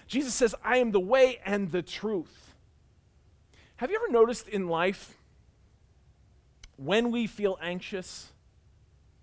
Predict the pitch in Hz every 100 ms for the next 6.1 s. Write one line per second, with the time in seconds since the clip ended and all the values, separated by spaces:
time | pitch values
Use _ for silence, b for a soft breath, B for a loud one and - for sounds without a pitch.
0 | _ _ - _ _ _ _ 117 143 214
1 | 208 220 196 - - 180 151 120 139 165
2 | - - - - _ _ _ _ _ -
3 | 165 185 202 - 156 160 - 190 180 156
4 | 170 - 156 147 156 156 135 120 127 139
5 | 151 - 139 123 107 113 - 101 95 73
6 | 71